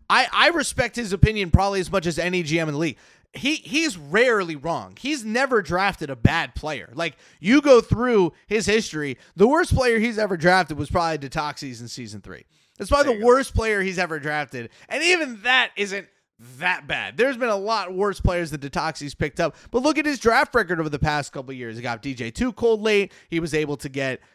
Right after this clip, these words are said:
Speaker 1: uh, uh, Clampism last year. Now he gets all of these guys. Like, there's no way that Iggy Mo is bad.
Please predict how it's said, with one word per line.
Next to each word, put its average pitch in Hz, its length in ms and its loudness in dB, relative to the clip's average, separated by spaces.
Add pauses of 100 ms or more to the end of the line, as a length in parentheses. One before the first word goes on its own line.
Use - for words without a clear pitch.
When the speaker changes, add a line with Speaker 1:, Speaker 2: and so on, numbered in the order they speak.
(180)
Speaker 1:
uh, - 20 -6
uh, 120 640 -6
Clampism 220 680 0
last 220 400 -2
year. 220 280 -2
Now 180 300 -6
he 233 140 -4
gets 208 240 -2
all 180 160 0
of 151 80 -6
these 190 240 -8
guys. 190 340 -4
Like, 185 140 -4
there's 262 160 -4
no 370 100 4
way 254 140 6
that 196 160 0
Iggy 180 200 0
Mo 160 180 0
is 120 100 -12
bad. 104 500 -4